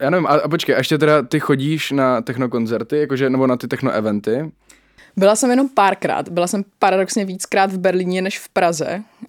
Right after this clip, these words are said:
Speaker 2: A párkrát jsem byla ve Fuchsu, ale taky to není moje, úplně můj žánr, nebo vždycky jsem měla,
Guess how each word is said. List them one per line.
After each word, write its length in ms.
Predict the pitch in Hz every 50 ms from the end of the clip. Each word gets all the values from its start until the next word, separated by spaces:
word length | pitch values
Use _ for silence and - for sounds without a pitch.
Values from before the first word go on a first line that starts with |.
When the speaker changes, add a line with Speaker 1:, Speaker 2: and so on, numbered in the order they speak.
| -
Speaker 2:
A 400 | - 165 170 165 160 156 151 160 170
párkrát 260 | - 170 170 175 165
jsem 140 | - 190 180
byla 120 | 175 175
ve 120 | 180 175 170
Fuchsu, 460 | - - 165 156 - - - 180 -
ale 140 | - 180 180
taky 220 | 190 185 - 196
to 100 | 180 175
není 520 | 170 165 165 165 165 165 160 160 160 143 - - - - 165 165 165
moje, 880 | 170 170 165 165 160 160 156 156 156 156 156 156 156 151 156 170 - -
úplně 640 | - 170 170 - _ - - 165 170 165 165 165 165
můj 400 | 165 165 170 170 170 175 175 180
žánr, 360 | 170 165 185 170 165 165 175
nebo 280 | 180 180 170 175 180 175 - - - - - -
vždycky 280 | 180 190 - - - 185
jsem 120 | - 185
měla, 160 | 180 175 175